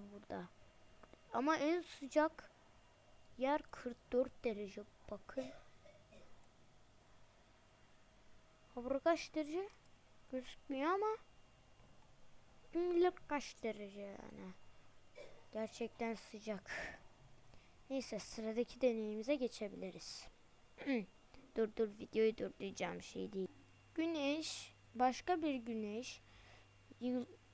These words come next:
hiçbir gezegeni çarpmayacak bir şekilde sistemimizin yanından geçseydi ne olurdu? Şimdi şu an gördüğünüz gibi şey yaptım. Şimdi zamanı art-, şey yapıyoruz.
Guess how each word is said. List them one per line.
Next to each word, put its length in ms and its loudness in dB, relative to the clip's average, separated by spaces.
hiçbir 340 -2
gezegeni 600 0
çarpmayacak 720 -4
bir 60 -14
şekilde 440 -6
sistemimizin 880 -4
yanından 520 -6
geçseydi 560 -6
ne 40 -8
olurdu? 540 -10
Şimdi 380 -8
şu 260 -8
an 220 -2
gördüğünüz 640 -2
gibi 220 -18
şey 200 -8
yaptım. 420 -12
Şimdi 280 -8
zamanı 580 -8
art-, 840 -20
şey 180 -8
yapıyoruz. 600 -6